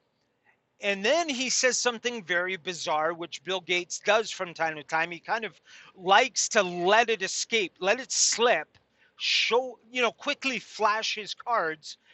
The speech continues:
and show people what he's holding. And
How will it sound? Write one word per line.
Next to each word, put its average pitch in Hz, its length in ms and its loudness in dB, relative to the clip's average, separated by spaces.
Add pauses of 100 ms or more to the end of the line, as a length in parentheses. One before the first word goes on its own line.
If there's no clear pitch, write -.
(220)
and 196 200 -8
show 240 300 -2
people 208 380 -12
what 190 100 -8
he's 175 160 -10
holding. 190 580 -2 (640)
And 185 460 -4